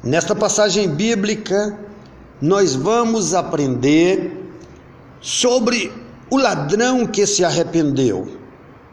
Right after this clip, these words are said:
e alcançou a sua salvação na última hora. Ao partir deste mundo,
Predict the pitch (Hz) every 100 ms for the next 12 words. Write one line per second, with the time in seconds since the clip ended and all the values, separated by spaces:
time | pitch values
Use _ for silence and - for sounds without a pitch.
0 | - - - - - - - 196 277 135
1 | - - - 240 233 - - 196 170 -
2 | - 226 226 196 175 - 208 - 175 175
3 | 151 - 175 175 165 175 165 139 110 131
4 | 110 95 95 92 - - - - - -
5 | - - - - - - - 190 190 185
6 | - 247 226 - 220 185 151 143 139 143